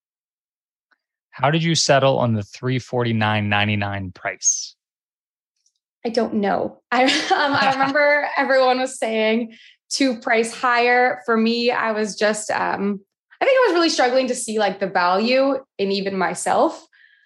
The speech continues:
Speaker 2: um, doing that and understanding, like, the perceived value of people, I guess, being on the side where we're learning it,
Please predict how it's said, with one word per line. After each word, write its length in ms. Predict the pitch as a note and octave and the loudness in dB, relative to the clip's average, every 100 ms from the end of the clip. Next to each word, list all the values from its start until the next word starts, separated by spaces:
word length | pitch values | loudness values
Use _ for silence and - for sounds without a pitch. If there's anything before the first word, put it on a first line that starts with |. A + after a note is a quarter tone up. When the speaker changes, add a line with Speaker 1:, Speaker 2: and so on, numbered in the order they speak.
| _ - | _ -2
Speaker 2:
um, 520 | G#3+ G3+ G#3+ A3 G3 | 2 2 2 0 0
doing 300 | A3 A3+ A3 | 2 2 4
that 260 | A3+ B3 | 2 4
and 100 | - | 2
understanding, 800 | G3+ G#3 A3 - F#3+ F#3 F#3+ G3+ | 2 2 0 0 0 0 0 0
like, 220 | G3 F3+ G3 | 0 0 -2
the 80 | |
perceived 580 | - F#3 - F#3+ G#3 G3 | -10 -8 -4 -2 -2 -2
value 320 | A#3+ A#3+ B3 | 0 0 0
of 140 | B3+ B3+ | -2 -2
people, 260 | C4 B3+ | -6 -2
I 120 | C#4 A3 | 0 2
guess, 220 | G#3+ E3+ | 0 0
being 220 | G3+ G3+ | 0 2
on 80 | G3 | 0
the 80 | F#3+ | -2
side 300 | F#3 F#3+ G3 | 0 0 2
where 100 | F#3 | 2
we're 140 | F#3+ | 2
learning 400 | F3+ F#3 G#3+ B3+ | 2 0 2 2
it, 240 | E4 E4+ | 2 2